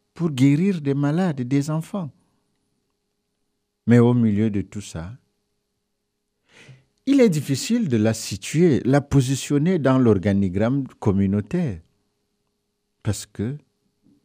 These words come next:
comme nous le disions hier, Bernadette est bonne en rien. Toutes ses consoeurs vont recevoir des obédiences,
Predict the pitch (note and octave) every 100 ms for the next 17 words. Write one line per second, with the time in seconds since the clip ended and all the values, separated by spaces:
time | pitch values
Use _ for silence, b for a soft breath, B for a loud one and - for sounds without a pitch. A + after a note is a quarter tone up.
0 | _ _ _ - A#2+ A#2 A2 G2+ F2+ F2+
1 | F2 F#2+ G2 E2+ E2 F#2 - _ _ _
2 | _ _ _ - E3+ C#3+ G#2+ G2+ G2+ -
3 | F#2+ A2 B2+ F#2 - C3+ - _ _ _
4 | _ _ _ _ _ _ _ _ _ _
5 | _ _ _ _ _ _ _ _ _ -
6 | B2+ - A2 G#2 G#2+ - G2 F#2+ B2+ B2
7 | G#2+ G#2 G#2 G2+ G2 E2+ G2 G#2 F#2 E2
8 | F2 D2+ D#2 F#2 A#2 A#2